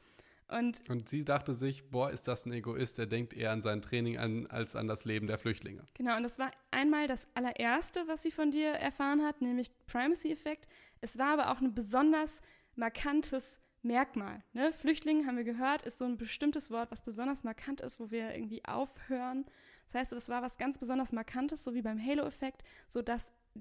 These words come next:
Speaker 1: diese Info alles andere überstrahlt hat. Das heißt, egal was Felix danach noch gesagt hätte, die hat ja nicht mal mehr zugehört.
Speaker 2: Eben, das war auch wirklich sehr, also wir haben danach tatsächlich noch geredet, dann hat sie's verstanden, aber wirklich nur vehement auf, äh, meinen Drängen, weil ich dachte, ey,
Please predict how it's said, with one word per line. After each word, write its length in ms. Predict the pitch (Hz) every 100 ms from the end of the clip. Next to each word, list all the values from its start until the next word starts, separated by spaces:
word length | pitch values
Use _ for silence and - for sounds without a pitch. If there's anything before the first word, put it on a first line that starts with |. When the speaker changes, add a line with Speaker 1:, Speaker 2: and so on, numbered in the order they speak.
| -
Speaker 1:
diese 280 | 269 320 247
Info 540 | - 302 339 - 226 247
alles 340 | - 269 311 -
andere 320 | 254 269 262
überstrahlt 720 | 240 240 - 226 226 262 285
hat. 180 | 214 -
Das 120 | 220
heißt, 200 | 247 233
egal 280 | 247 254 320
was 140 | 330 -
Felix 200 | 330 311
danach 260 | 285 294
noch 160 | 285 -
gesagt 400 | 214 247 330 -
hätte, 240 | 226 262 - _ -
die 140 | 233 220
hat 180 | 285
ja 140 | 285 254
nicht 240 | 262 -
mal 140 | 269 233
mehr 200 | 214 -
zugehört. 640 | - 233 196 196 208 - _ _ _ _
Speaker 2:
Eben, 360 | 135 120 101 101
das 400 | - 117 110 -
war 440 | 117 117 120 117 -
auch 200 | 123 135
wirklich 240 | 123 120
sehr, 160 | 120 -
also 240 | 113 120 -
wir 320 | 117 113 113
haben 160 | 123 135
danach 240 | 113 117
tatsächlich 360 | - 113 123 -
noch 100 | 117
geredet, 260 | 120 123 113
dann 80 |
hat 140 | 113 -
sie's 100 | 120
verstanden, 300 | - 139 131
aber 160 | 110
wirklich 240 | 117 - -
nur 240 | 127 110
vehement 680 | 127 180 147 117 117 151 165
auf, 320 | 113 117 -
äh, 140 | - 113
meinen 520 | 107 110 127 127 113
Drängen, 280 | 110 127 120
weil 120 | 110
ich 80 | 104
dachte, 240 | 113 -
ey, 200 | 117 117